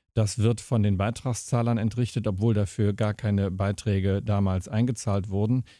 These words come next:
Das ist auch wieder nicht wirklich solidarisch verteilt, obwohl es solidarische, äh, Mütterrente heißt, ist es nicht steuerfinanziert.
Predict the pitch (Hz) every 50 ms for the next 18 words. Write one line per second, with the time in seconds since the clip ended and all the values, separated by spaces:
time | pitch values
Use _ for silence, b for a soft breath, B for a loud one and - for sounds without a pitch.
0 | B B - 113 101 107 110 98 98 110 117 113 113 123 120 127 120 117 120 123
1 | 117 - - - - 107 101 123 117 113 104 90 98 113 110 110 101 110 107 110
2 | 110 117 110 - - - 117 - - 113 110 113 113 - 101 90 92 120 143 135
3 | 107 95 - - - _ _ _ _ _ - 107 107 101 98 87 101 104 113 110
4 | 107 95 - - - 107 98 98 - - 98 95 76 - - _ - 101 110 113
5 | - 113 98 95 104 104 - 123 98 87 - - 104 110 131 143 - - - -
6 | _ _ _ _ - 117 - - 104 85 101 113 120 - - - 131 123 120 120
7 | 107 - 123 117 117 113 104 - - 110 110 104